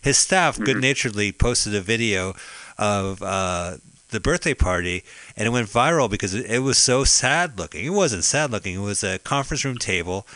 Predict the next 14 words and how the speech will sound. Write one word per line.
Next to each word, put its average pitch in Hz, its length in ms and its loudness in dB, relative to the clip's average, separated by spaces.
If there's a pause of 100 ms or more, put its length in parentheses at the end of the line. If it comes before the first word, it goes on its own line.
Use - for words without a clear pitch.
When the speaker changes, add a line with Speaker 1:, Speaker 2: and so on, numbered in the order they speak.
(260)
Speaker 1:
with 107 200 0
Speaker 2:
Right. 117 300 4
Speaker 1:
Subway 135 440 4
sandwiches 131 600 0
still 113 260 0
in 123 60 -4
the 117 80 0
Subway 117 320 0
wrappers 98 580 0 (300)
at 101 160 -4
each, - 520 2
at 104 200 0
each 110 160 -2
sitting. 90 460 0